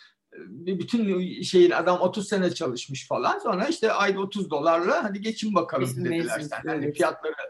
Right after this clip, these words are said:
Speaker 1: serbest bıraktılar, gelirler sabit kaldı falan. Hani o zaten bir şey çöküntü yarattılar. E, ondan sonrası da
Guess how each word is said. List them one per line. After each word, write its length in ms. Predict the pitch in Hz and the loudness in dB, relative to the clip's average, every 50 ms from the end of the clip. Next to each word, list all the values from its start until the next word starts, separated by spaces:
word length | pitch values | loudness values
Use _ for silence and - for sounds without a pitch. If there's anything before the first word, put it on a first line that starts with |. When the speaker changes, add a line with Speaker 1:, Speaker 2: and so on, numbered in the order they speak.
| _ _ | _ _
Speaker 1:
serbest 520 | - - 156 143 139 135 135 139 139 - - | -10 -2 0 0 2 0 -2 -6 -6 -6 -6
bıraktılar, 380 | 127 - - - 139 143 151 | -6 -6 -6 -6 -6 -6 -6
gelirler 440 | 151 139 147 139 139 135 135 135 135 | -6 -6 -6 -4 -4 0 2 0 0
sabit 440 | 135 - 139 131 127 127 127 131 - | 0 0 0 0 0 0 -4 -8 -10
kaldı 280 | - - - - _ _ _ | -12 -16 -16 -16 _ _ _
falan. 220 | - - - 359 | -10 -8 -6 -6
Hani 260 | 359 240 196 196 196 196 | -4 -4 -4 -4 -4 -6
o 160 | - - - | -10 -8 -4
zaten 300 | 240 320 403 403 370 285 | -2 -2 -2 -2 -4 -2
bir 180 | 196 185 185 - - - - - - _ _ | -2 -2 -2 -4 -12 -20 -20 -20 -20 _ _
şey 240 | - 214 196 190 190 | -2 0 0 0 0
çöküntü 460 | - 170 160 - 196 190 180 - 254 | -2 -4 -2 0 -2 -2 -2 -2 -2
yarattılar. 560 | 262 233 170 135 113 - - - - - - | 0 2 2 2 0 0 -6 -6 -6 -4 -2
E, 100 | 240 247 | -2 -2
ondan 260 | 285 330 330 349 359 | 0 4 4 4 4
sonrası 420 | - - 254 240 226 196 196 233 320 | 4 0 -2 -2 -2 -4 -4 -2 0
da 180 | 196 180 - | 0 0 0